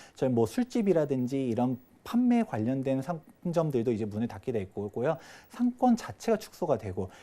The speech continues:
그리고 인프라가 아무래도 무너지게 되는 것이죠. 그렇게 되면서 인구 감소가 되면 아무래도 사회적으로 큰 문제가 생길 수는 있습니다.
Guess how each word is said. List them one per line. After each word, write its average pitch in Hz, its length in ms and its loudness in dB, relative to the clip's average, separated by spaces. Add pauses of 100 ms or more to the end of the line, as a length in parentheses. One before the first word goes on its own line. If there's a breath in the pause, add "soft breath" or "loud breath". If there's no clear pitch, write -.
(180 loud breath)
그리고 139 240 0
인프라가 170 600 0
아무래도 110 680 -4
무너지게 120 520 -2
되는 120 240 -4
것이죠. 117 440 -2 (340 loud breath)
그렇게 214 260 4
되면서 214 720 0
인구 214 400 -2
감소가 175 460 -2
되면 170 360 -4
아무래도 175 340 -4
사회적으로 202 640 -4
큰 240 220 -12
문제가 156 340 -4
생길 190 220 -4
수는 180 260 -8
있습니다. 117 520 -12